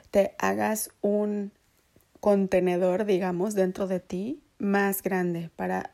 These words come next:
contener más palabra, más bendición, más gloria, porque así puedes tú dar más y más fruto.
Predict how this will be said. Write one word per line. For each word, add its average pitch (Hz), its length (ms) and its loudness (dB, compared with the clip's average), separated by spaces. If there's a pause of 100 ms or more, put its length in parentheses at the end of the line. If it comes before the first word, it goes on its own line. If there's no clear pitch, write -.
contener 190 540 0
más 190 280 -2
palabra, 180 480 -4
más 190 240 -2
bendición, 185 640 -6 (280)
más 196 280 2
gloria, 202 500 0
porque 175 300 -4
así 214 500 -4
puedes 180 360 -6
tú 214 200 -4
dar 185 220 -4
más 175 300 -4
y 185 60 -6
más 175 220 -6
fruto. 180 360 -6